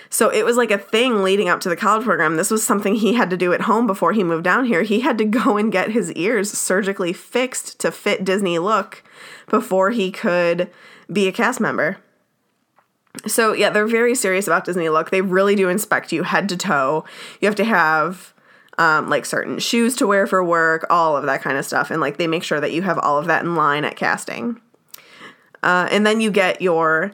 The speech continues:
date and time for Traditions, which is a hugely amazing orientation for a Disney cast member. Basically, they just teach you about the traditions of the Disney company. That's where you learn the four keys.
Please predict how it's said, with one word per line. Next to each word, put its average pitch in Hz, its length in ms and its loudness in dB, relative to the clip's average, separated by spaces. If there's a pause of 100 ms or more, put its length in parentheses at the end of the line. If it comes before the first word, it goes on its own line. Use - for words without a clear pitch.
(380)
date 185 180 2
and 196 140 -2
time 180 260 0
for 190 160 -2
Traditions, 226 1040 -2
which 180 200 -2
is 180 640 0 (140)
a 170 480 0
hugely 240 1200 0 (1160)
amazing 175 1080 -2
orientation 165 1200 -2 (280)
for - 180 -8
a 165 60 -2
Disney 170 240 -4
cast 170 240 -4
member. 147 280 0
Basically, 160 400 -4
they 156 160 -2
just - 300 -10 (140)
teach - 260 -6
you 156 100 -2
about 156 220 -2
the - 60 -14
traditions 190 640 -6
of 196 100 -4
the 196 80 0
Disney 190 280 -6
company. 240 540 -2
That's 202 220 -4
where 165 80 -2
you 151 140 -4
learn 135 220 -2
the 120 80 -2
four - 240 -4
keys. 214 760 -2